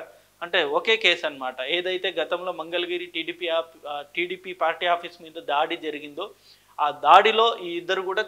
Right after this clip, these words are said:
చాలా కీలకమైన వ్యక్తులు అని చెప్పేసి వాళ్ళ మీద కేసు వేయడం జరిగింది.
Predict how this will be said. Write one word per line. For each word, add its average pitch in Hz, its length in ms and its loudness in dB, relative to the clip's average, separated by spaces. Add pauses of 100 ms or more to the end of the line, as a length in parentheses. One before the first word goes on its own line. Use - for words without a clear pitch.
చాలా 175 120 0
కీలకమైన 185 600 -8
వ్యక్తులు 165 440 -6
అని 165 160 -10
చెప్పేసి 165 380 -12
వాళ్ళ 175 240 0
మీద 160 100 -12
కేసు 160 500 -12
వేయడం 151 280 -10
జరిగింది. 147 360 -16